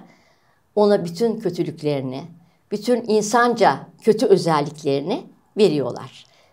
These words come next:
Ve bir meleğin insana dönüşmesini ama insana dönüşmesi yolunda da bir toplumun bütün yanlışlarını,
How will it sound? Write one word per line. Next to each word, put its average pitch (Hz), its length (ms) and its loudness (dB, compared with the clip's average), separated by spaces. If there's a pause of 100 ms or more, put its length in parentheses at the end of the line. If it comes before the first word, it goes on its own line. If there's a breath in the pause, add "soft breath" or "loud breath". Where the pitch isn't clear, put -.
(100)
Ve 277 300 4 (2000)
bir 233 220 4
meleğin 226 640 6 (760)
insana 240 480 6
dönüşmesini 170 760 0 (600)
ama 214 340 2 (500)
insana 214 420 4
dönüşmesi 196 540 2
yolunda 156 500 0
da 214 160 0 (400 soft breath)
bir 233 200 0
toplumun 180 540 0
bütün 170 220 -2
yanlışlarını, 143 880 -4